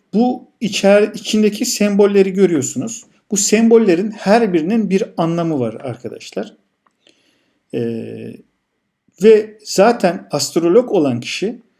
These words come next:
e, bu sembolleri okuduğu için astrologtur. Çünkü bu sembollerin, e, takip ettikleri güzergahlar, aldıkları açılar, ondan sonra, e,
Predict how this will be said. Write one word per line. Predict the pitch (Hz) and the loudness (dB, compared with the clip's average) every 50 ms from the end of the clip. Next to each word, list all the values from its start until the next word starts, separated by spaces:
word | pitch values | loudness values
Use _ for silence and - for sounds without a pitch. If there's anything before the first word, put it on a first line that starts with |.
| _ _ _ _ _ _ _ _ | _ _ _ _ _ _ _ _
e, | - 120 117 117 113 120 117 117 139 180 | -12 -10 -10 -10 -12 -14 -14 -8 -4 -2
bu | 240 247 - - - | -2 -2 -2 -4 -8
sembolleri | - - - 208 233 233 220 220 208 190 170 151 135 170 247 262 262 - _ _ _ _ _ _ _ _ | -8 -2 0 2 2 4 4 4 4 4 2 2 2 0 0 -2 -4 -10 _ _ _ _ _ _ _ _
okuduğu | - 208 202 - 247 202 214 196 156 | 0 0 2 2 0 0 2 2 2
için | 131 - - - - - _ _ | 2 0 -4 -10 -12 -18 _ _
astrologtur. | 175 151 - - - 123 113 110 107 101 - - - 127 - - _ _ _ _ _ _ _ | -4 -4 -2 -4 -6 -6 -6 -6 -8 -12 -14 -18 -20 -20 -20 -20 _ _ _ _ _ _ _
Çünkü | - - 214 196 202 170 156 - | -4 -4 -2 0 0 -2 -4 -4
bu | 156 | -8
sembollerin, | 131 - - 180 190 190 190 196 190 180 165 151 175 208 233 - - _ _ _ _ _ _ _ _ _ - | -8 -4 -2 -2 0 2 2 2 2 2 2 0 0 -4 -6 -10 -16 _ _ _ _ _ _ _ _ _ -8
e, | 117 113 113 113 113 117 113 113 113 113 117 117 - _ | -6 -6 -6 -8 -8 -10 -12 -12 -12 -14 -14 -16 -18 _
takip | - 143 139 139 139 - 196 190 | -4 -4 -4 -4 -4 -4 0 2
ettikleri | 190 180 185 - - - - - 156 131 123 110 101 101 - _ _ _ _ - | 2 2 2 -4 -12 -10 -2 -2 0 0 0 -4 -6 -10 -14 _ _ _ _ -18
güzergahlar, | 123 117 117 123 123 135 196 220 - 208 202 190 180 175 160 156 151 - - - | -16 -14 -12 -6 0 2 2 4 4 2 0 0 0 0 0 0 -2 -4 -10 -14
aldıkları | - 135 120 117 131 147 - - 165 165 190 185 | -8 -8 -6 -6 -8 -10 -2 0 0 0 2 0
açılar, | 190 175 - - 180 180 175 170 170 - - _ _ _ _ _ _ _ _ | -2 -2 -4 -4 -2 -2 -2 -2 -4 -6 -12 _ _ _ _ _ _ _ _
ondan | - 127 127 135 147 156 156 | -4 -2 0 0 0 0 -2
sonra, | 151 - 160 160 160 160 156 156 156 - - | -2 -2 -2 0 0 0 0 0 -2 -4 -6
e, | 135 | -6